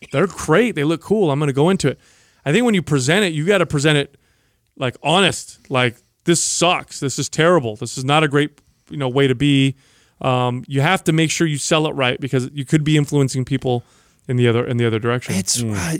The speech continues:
Speaker 2: this is a, interesting because it's kinda like one of those things where, as I'm, I'm with you too, Sal, that I'm pro that it's a conversation that's being had. But I think when you're someone who's gone through something like that,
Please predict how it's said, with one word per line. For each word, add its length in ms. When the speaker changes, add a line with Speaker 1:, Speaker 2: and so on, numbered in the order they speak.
Speaker 2:
this 160
is 100
a, 180
interesting 600
because 340
it's 140
kinda 240
like 160
one 100
of 60
those 160
things 260
where, 340
as 220
I'm, 260
I'm 400
with 360
you 60
too, 200
Sal, 300
that 100
I'm 160
pro 300
that 120
it's 140
a 60
conversation 600
that's 120
being 220
had. 340
But 100
I 80
think 260
when 200
you're 100
someone 240
who's 140
gone 240
through 200
something 360
like 180
that, 320